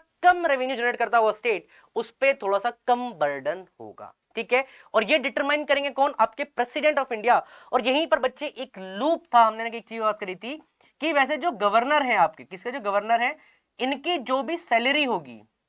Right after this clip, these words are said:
सैलरी होगी, इनके बेनिफिट्स होंगे, इनकी पर्क्स होंगे, जो भी प्रिविलेज होंगे, कौन डिसाइड करेगा बच्चे, आपका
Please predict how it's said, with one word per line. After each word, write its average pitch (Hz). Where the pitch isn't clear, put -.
सैलरी 214
होगी, 233
इनके 220
बेनिफिट्स 233
होंगे, 240
इनकी 233
पर्क्स 285
होंगे, 240
जो 262
भी 311
प्रिविलेज 277
होंगे, 285
कौन 269
डिसाइड 269
करेगा 269
बच्चे, 254
आपका 254